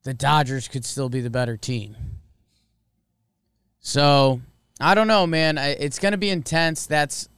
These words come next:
that's one of the sneakier rivalries in baseball. It might not even be sneaky, but maybe it's underrated.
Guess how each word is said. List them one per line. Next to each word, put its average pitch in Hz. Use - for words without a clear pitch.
that's 143
one 160
of 151
the 139
sneakier 147
rivalries 135
in 117
baseball. 127
It 135
might 170
not 170
even 151
be 143
sneaky, 160
but 127
maybe 127
it's 113
underrated. 123